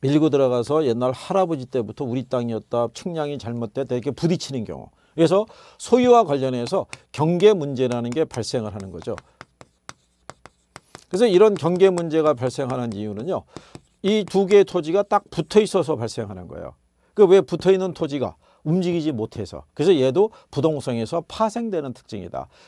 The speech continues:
그러다 보니까 인접지하고의 협동적 이용을 필요로 하죠. 얘가 주택이면 주거지 인근에는 주거라든가 아니면 주거의 시설을 지원해 줄 수 있는 시설이 들어와야지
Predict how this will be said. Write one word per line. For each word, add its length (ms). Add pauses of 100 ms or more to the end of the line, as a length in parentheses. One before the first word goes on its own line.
그러다 260
보니까 440 (200)
인접지하고의 920
협동적 560
이용을 260
필요로 340
하죠. 280 (240)
얘가 240
주택이면 800
주거지 500
인근에는 460 (360)
주거라든가 680
아니면 300
주거의 340
시설을 420
지원해 480
줄 120
수 140
있는 140
시설이 360
들어와야지 600